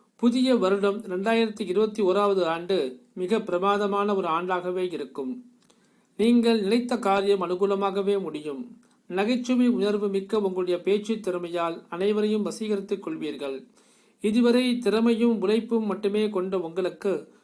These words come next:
புதிய வருடத்தில் இருந்து அதிர்ஷ்ட காற்று உங்கள் பக்கம் வந்து வீசப் போகின்றது. தாராளமான பணவரவு வந்து ஏற்படும். குடும்பத்தில் திருமணம், புதிய வீடு கட்டுவது, புதுமனை புகுவிழா,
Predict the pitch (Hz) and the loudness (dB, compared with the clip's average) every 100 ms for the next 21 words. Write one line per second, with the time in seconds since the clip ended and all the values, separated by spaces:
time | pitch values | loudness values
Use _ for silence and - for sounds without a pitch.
0 | _ - 240 247 254 185 190 214 208 202 | _ -2 0 2 4 2 0 -2 -2 0
1 | 180 180 196 165 202 - 214 196 185 190 | 0 2 0 0 -2 -4 -6 -2 -2 -2
2 | - 196 180 175 170 170 165 196 175 185 | -2 -2 -2 -4 -6 -6 -6 -6 -4 -6
3 | 185 190 196 - 160 160 156 147 139 - | -4 -6 -8 -10 -12 -8 -8 -6 -8 -10
4 | _ _ _ _ _ - 160 185 220 226 | _ _ _ _ _ -10 2 4 6 2
5 | 220 220 226 202 196 202 190 180 175 180 | 2 0 0 -2 -2 0 0 0 -4 -6
6 | 185 156 156 - 139 127 - - _ _ | -6 -6 -8 -8 -8 -8 -12 -20 _ _
7 | - 233 247 240 240 226 220 208 214 214 | -4 2 4 4 2 -2 0 -2 0 0
8 | 214 214 202 214 233 202 214 208 185 190 | 0 0 0 2 2 2 -2 -2 -4 -2
9 | 180 180 185 190 - 208 208 220 220 220 | 0 2 0 -2 -4 -2 0 0 0 -2
10 | - 180 185 180 175 180 | -4 -2 0 2 0 -2